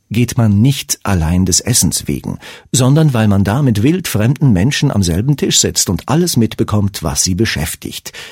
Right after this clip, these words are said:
Manchmal führt diese Sitznähe zu einem lockeren Flirt.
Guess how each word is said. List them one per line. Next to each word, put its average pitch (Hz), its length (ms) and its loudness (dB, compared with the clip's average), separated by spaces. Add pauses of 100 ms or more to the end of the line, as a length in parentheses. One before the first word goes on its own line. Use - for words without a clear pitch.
(240)
Manchmal 73 600 -2
führt - 520 -6
diese 87 200 0
Sitznähe 85 540 0
zu 92 120 -2
einem 90 140 2
lockeren 104 440 0
Flirt. - 480 -4